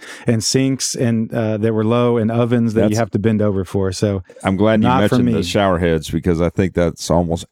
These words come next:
Speaker 2: every job I have, at almost every house.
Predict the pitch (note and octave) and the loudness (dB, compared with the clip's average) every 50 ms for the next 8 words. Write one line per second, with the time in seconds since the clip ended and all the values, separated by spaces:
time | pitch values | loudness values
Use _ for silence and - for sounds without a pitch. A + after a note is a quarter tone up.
0 | - - F2+ F#2 F2+ D#2 E2+ F2 E2+ D#2+ D#2+ E2 D#2+ A2 - _ - - E2 D2+ | -4 0 0 0 0 0 0 -2 0 0 -2 -4 -6 -8 -12 _ -8 -4 -2 -2
1 | C#2+ C2+ B1 G1+ - - - B1 C#2+ D#2 D2 C#2 C2 A#1 - - - - D2 F2+ | -2 -2 -4 -6 -8 -10 -10 -8 -8 -6 -6 -6 -6 -8 -10 -10 -6 -4 -2 -2
2 | F2 E2 B1 F2+ F2+ F2+ D#2 F2 F2 F#2 F2+ F2+ F2 D#2+ E2+ D#2+ D2 C#2+ C2+ - | -2 -2 -2 -2 -2 -4 -2 -2 -2 0 0 0 0 0 -2 -2 -2 -4 -6 -10
3 | - - | -14 -18